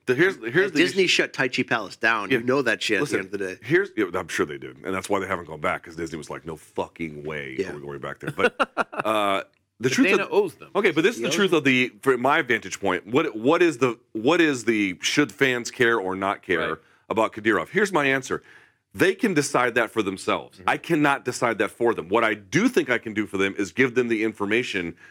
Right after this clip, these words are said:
Speaker 1: to make a choice about it, right? I might have my opinion about what it is, and I have no idea. These guys, who knows what pressure they're under and their families being threatened? Who the fuck knows? No one really knows.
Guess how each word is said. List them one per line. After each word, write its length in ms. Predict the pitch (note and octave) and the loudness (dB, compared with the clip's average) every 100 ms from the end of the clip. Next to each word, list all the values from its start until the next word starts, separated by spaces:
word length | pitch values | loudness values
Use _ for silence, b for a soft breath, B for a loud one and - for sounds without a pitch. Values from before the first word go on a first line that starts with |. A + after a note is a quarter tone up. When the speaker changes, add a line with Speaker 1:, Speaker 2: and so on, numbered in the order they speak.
| B - | B -2
Speaker 1:
to 100 | D3 | 0
make 160 | B2 | 0
a 60 | G2 | -2
choice 440 | - D3+ B2 - | -2 2 2 0
about 280 | E2 D#2+ C2+ | -4 -4 -4
it, 100 | B1 _ _ _ _ | -10 _ _ _ _
right? 180 | B2 C3+ | -2 2
I 100 | D3+ G3 | 0 2
might 180 | E3+ | 0
have 240 | C#3 C#3+ B2 | 2 0 0
my 140 | A#2+ | 0
opinion 440 | G2+ A#2+ G#2 F2 F2+ | 0 0 -2 -2 0
about 220 | F#2+ F2+ | 0 2
what 120 | G2+ | 4
it 80 | G2+ | 4
is, 160 | E2 | 2
and 120 | G#2+ C3 | 0 0
I 60 | |
have 120 | D3+ | 0
no 140 | C3+ C3 | 0 0
idea. 160 | A#2+ A#2 | 0 -2
These 160 | A2 | 0
guys, 440 | B2+ A#2 A2+ G#2+ b b b | 2 2 2 -4 b b b
who 140 | D#3+ | 0
knows 220 | D3 C#3+ A#2 | 2 2 0
what 100 | - | 0
pressure 300 | C3 A#2 A2+ | -2 0 0
they're 180 | A2 | 2
under 280 | A2 A2 A2+ | 2 2 2
and 80 | A2 | 2
their 80 | F#2+ | -2
families 380 | - A#2 A2+ G#2+ | 0 0 0 -2
being 180 | A2 G#2 | -4 -2
threatened? 320 | A#2 G#2+ A2 | -2 -2 -4
Who 100 | G3 | -6
the 100 | G3+ | -4
fuck 240 | E3+ E3 - | -2 -4 -2
knows? 240 | B2 E2+ F#2+ | -2 -2 0
No 140 | C#3+ | 0
one 140 | E3 D3+ | 2 2
really 160 | C#3+ | 2
knows. 300 | B2+ F#2+ D2+ | 2 0 -4